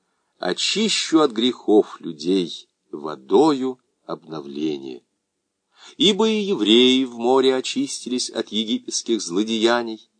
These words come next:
ибо первую была сотворена вода. Сказано ведь: «Дух Божий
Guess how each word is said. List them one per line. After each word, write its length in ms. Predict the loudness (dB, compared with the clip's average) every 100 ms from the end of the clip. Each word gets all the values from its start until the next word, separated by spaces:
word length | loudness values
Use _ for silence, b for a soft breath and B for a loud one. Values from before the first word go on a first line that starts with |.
| _ b b
ибо 260 | -2 4 4
первую 640 | 8 10 10 8 4 2
была 220 | 2 0
сотворена 720 | -2 -8 -6 -8 -8 -8 -10 -10 -20
вода. 680 | -10 -8 -4 -2 0 -2 -4 _ _ _ _ _ _ _
Сказано 600 | -10 4 6 6 4 -8
ведь: 340 | -12 -14 -16 -18 _ _ _ _ _
«Дух 600 | 0 4 6 4 -2 -10
Божий 640 | 0 2 2 0 -6 -10